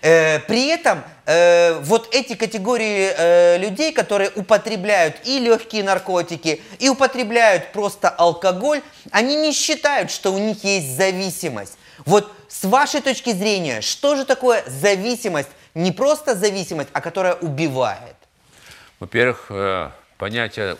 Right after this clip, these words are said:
Speaker 2: условно «лёгкий наркотик» не существует. Рано или поздно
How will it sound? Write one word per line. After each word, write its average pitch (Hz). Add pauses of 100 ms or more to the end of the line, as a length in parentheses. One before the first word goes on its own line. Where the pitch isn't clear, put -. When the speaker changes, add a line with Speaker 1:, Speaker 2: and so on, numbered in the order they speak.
Speaker 2:
условно 101
«лёгкий 113
наркотик» -
не 104
существует. 113 (420)
Рано 135
или 123
поздно 107